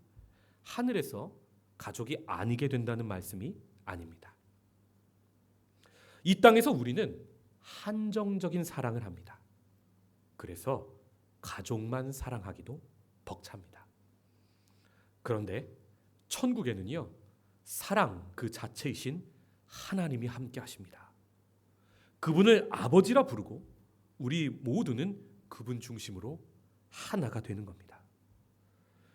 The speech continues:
더 이상 내 사랑으로 누구는 사랑하고 누구는 안 품어져서 누구는 미워하는 게 아니라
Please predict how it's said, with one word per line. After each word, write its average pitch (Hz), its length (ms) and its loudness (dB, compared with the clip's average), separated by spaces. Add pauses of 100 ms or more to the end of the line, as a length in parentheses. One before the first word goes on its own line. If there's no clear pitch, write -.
(180)
더 156 160 8
이상 160 460 6 (280)
내 160 340 4
사랑으로 185 800 0 (240)
누구는 143 460 -2
사랑하고 165 520 -4 (420)
누구는 139 400 -2
안 135 200 2
품어져서 160 540 0
누구는 131 400 -6
미워하는 143 500 0
게 143 100 -2
아니라 92 460 -4